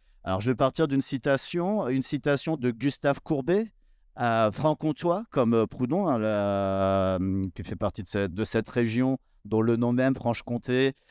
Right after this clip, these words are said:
euh, où, euh, sont nées, euh, énormément, euh, de fruitières qui sont un peu à l'origine des coopératives d'une certaine manière,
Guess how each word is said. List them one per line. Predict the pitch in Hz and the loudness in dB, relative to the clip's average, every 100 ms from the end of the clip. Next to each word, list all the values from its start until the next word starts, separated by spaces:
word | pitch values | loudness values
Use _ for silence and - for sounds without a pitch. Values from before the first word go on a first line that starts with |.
| - | -6
euh, | 104 107 | 0 0
où, | 127 135 147 | 2 2 4
euh, | 135 117 | 4 2
sont | - 120 | -2 0
nées, | 123 135 139 | 2 2 2
euh, | 123 110 | 2 2
énormément, | 110 120 117 123 123 127 135 135 | 0 2 2 4 4 4 4 4
euh, | 110 101 | 4 2
de | 104 | -2
fruitières | 113 - 123 139 139 - | -2 -2 -2 0 0 -2
qui | |
sont | 101 107 | -6 -4
un | 104 | -4
peu | 123 | -4
à | |
l'origine | 120 113 117 123 131 | -6 -6 -4 0 2
des | 113 | 0
coopératives | - 123 131 120 120 139 127 | 0 2 4 2 2 -2 -4
d'une | 104 | -4
certaine | - 95 113 | -6 -4 0
manière, | 110 110 117 127 | 2 2 2 0